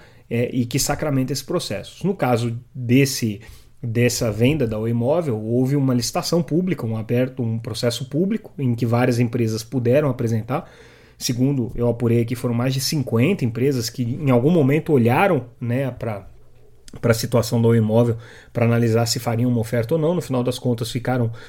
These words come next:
duas propostas na mesa e a proposta das três operadoras acabou, é, sendo a, a proposta vencedora.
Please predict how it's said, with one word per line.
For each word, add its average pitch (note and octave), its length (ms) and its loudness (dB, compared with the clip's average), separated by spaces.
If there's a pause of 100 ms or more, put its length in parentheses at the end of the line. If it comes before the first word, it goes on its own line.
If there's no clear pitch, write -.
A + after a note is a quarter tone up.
(140)
duas C#3+ 300 6
propostas C3 540 2
na F3+ 120 -2
mesa G#3+ 360 6
e D#3+ 100 4
a B2+ 60 4
proposta B2 480 0
das A#2 180 -4
três A#2+ 260 -2
operadoras A#2 540 -2
acabou, A2 440 -4 (380)
é, G2+ 340 -4
sendo A2+ 640 0
a, A2 360 -6
a A#2+ 180 -6 (100)
proposta A2+ 460 0
vencedora. C3+ 580 4